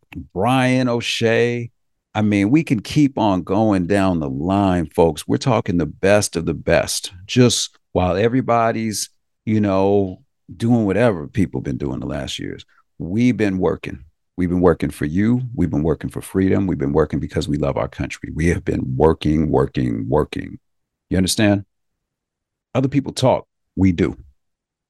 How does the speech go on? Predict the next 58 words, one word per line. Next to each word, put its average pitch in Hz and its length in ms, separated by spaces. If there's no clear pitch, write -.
Now, 85 460
we've 113 260
been 120 160
at 117 220
it. 117 140
We 98 180
knew 110 220
there 110 120
were 104 120
gonna 101 160
be 90 100
a 82 80
lot 92 240
of 92 80
bumps 107 320
in 110 60
the 98 80
road. 107 240
We 95 120
knew 87 140
we 92 80
had 90 140
to 90 40
get 87 160
something - 280
started, 113 520
and 80 140
we 92 80
decided 98 440
to 92 60
work 95 240
top 92 360
down. 117 420
We 92 160
are 78 140
hoping 107 420
that 98 220
people 107 340
are 87 80
seeing 110 360
what 107 120
we're 101 140
doing 127 480
and 95 100
that 85 160
we're 101 160
still 127 320
in 120 80
this 123 160
fight. 131 300
A 82 40
lot 98 220
of 120 100
folks 135 280
have 107 160
come 123 180
and 117 100
gone. 123 300